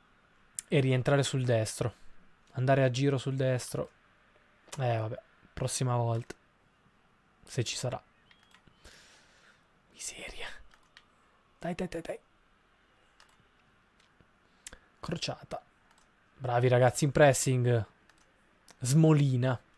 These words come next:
Ma c'è sempre Sidoti. Sidoti fa la guardia. Agi. Michelotto. Bravi ragazzi.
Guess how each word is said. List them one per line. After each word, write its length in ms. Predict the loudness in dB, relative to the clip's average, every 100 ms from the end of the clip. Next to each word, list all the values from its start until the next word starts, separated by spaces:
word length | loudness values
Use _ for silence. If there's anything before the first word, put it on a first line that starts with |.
| _ _ -20 -20 _ -20 _ -8
Ma 100 | -4
c'è 140 | 0
sempre 380 | 2 4 4 2
Sidoti. 640 | 2 4 6 6 4 -8 -12 _ -20 _ _ _ _ _ -20 -20 _ _ _ _
Sidoti 440 | -8 0 2 2 2
fa 120 | 4
la 120 | 4
guardia. 520 | 4 4 2 -2 -8 -12 _ _ _ _ _ _ _ _ -20 -20 _ -4
Agi. 440 | 0 0 -2 -8 _ _ _ _ _ -20 _ _ _ -20 -20 _ _
Michelotto. 800 | -8 -2 0 0 -2 -8 -14 -14
Bravi 340 | -6 -2 0 -2
ragazzi. 500 | -4 -4 -6 -10